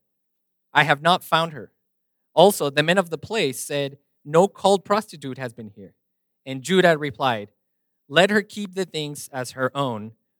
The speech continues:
or we shall be laughed at. You see, I sent this young goat, and you did not find her." About three months later, Judah was told,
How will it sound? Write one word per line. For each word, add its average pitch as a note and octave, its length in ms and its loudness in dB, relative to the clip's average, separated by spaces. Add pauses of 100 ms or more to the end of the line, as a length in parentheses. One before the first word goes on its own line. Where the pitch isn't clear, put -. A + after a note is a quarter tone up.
(140)
or B2+ 140 4
we D3 200 4
shall D3 220 2
be B2 140 -10
laughed A#2+ 380 -4
at. F2+ 160 -20 (720)
You C3+ 140 -2
see, D3+ 280 0
I B2+ 100 2
sent E3+ 320 -6
this C3 220 -10
young C3 240 -8
goat, A#2 440 -6 (240)
and A#2 140 -12
you A#2+ 100 -10
did A2+ 140 -12
not A#2 220 -10
find F#2+ 280 -20
her." F2+ 160 -20 (2000)
About D3+ 320 6
three F3+ 180 4
months F3 320 2
later, E3 360 2
Judah D#3 400 2
was C#3 260 -6
told, A#2 400 -8